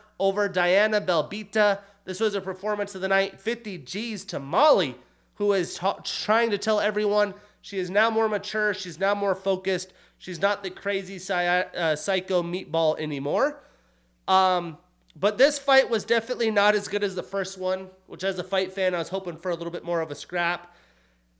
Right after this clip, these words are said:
But one thing that did stay the same was that there was an early pace of just high volume, and majority of it was Molly this time.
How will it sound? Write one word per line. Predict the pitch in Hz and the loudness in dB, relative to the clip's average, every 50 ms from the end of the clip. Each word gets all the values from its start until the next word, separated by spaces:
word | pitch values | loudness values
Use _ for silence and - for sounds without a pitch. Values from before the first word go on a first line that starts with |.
| _ _ - | _ _ 2
But | 208 226 240 220 | 4 4 4 6
one | 247 285 294 277 | 6 6 4 4
thing | 220 - 277 285 277 269 | 4 4 4 4 4 2
that | 262 - 180 175 | 0 0 2 2
did | 226 240 226 - | 2 2 2 0
stay | - 240 233 247 | -2 0 0 0
the | 240 226 | 0 -4
same | - - 208 196 214 247 269 269 - _ _ _ _ _ _ _ - | -4 -2 -2 -2 -2 -4 -6 -10 -16 _ _ _ _ _ _ _ -4
was | 151 196 214 196 156 | 0 0 0 0 0
that | 147 208 240 247 247 - 185 | 0 2 2 2 2 0 0
there | 208 220 220 | 0 2 2
was | 220 226 233 214 196 | 2 2 0 0 0
an | 226 226 - | -2 -2 -2
early | - 190 196 214 220 226 226 208 | 0 0 0 0 0 -2 -4 -6
pace | - - - 180 208 220 202 - - | -8 -10 -6 -4 -4 -4 -4 -6 -8
of | - 175 175 170 160 - 131 | -6 -4 -4 -4 -4 -6 -10
just | - - 190 214 208 208 - | -10 -4 -4 -4 -4 -4 -6
high | - 190 190 196 190 | -4 0 0 0 0
volume, | 151 165 160 180 202 202 196 208 226 247 240 - - _ _ - | 0 -2 -2 -2 -2 -2 -4 -6 -8 -8 -10 -14 -16 _ _ -4
and | 180 180 | -4 -2
majority | 180 175 147 - 180 202 226 233 220 202 | -2 -2 -4 -2 0 0 2 2 2 2
of | 190 190 190 | 2 2 2
it | 196 - | 0 -4
was | 180 156 131 151 | -4 -6 -4 -2
Molly | 160 160 175 196 202 202 | 0 0 2 2 0 0
this | 180 185 190 | -2 -4 -6
time. | - - 214 196 196 208 208 - | -6 -4 -4 -2 -2 -4 -6 -10